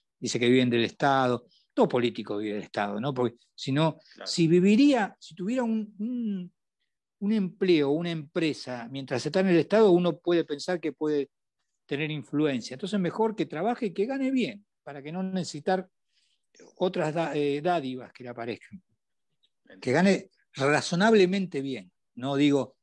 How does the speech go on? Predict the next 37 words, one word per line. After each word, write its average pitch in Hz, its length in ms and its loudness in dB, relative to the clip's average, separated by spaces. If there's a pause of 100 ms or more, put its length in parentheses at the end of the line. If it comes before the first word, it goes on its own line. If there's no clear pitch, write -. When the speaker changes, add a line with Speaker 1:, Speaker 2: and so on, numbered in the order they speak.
(160)
Speaker 1:
que - 120 -10
sea 143 140 -2
un 123 80 -2
magnate, 120 640 -6 (200)
que 113 120 -6
gane 151 220 0
razonablemente 143 800 2
bien, 190 320 4 (540)
porque, 156 240 0
bueno, 147 320 4
le, 160 220 -2 (440)
creo 220 180 0
que 165 80 -2
lo, 147 120 -2
eso, 208 240 -4
en 180 80 -4
ese 180 200 -6
caso 208 220 -6
es - 80 -10
aplicable 139 500 -6
a, 135 140 -6
a 123 100 -10
cualquiera, 127 520 -4 (200)
pero 135 120 -14
sobre 147 220 2
todo 190 180 4
a - 20 6
los 160 120 4
que 135 180 -2
estudiaron 139 520 -2
ciencia 143 320 -6
política, 151 460 2
que 120 80 -8
se - 140 -18
quemaron 127 260 -8
las 113 100 -6
pestañas, - 460 -10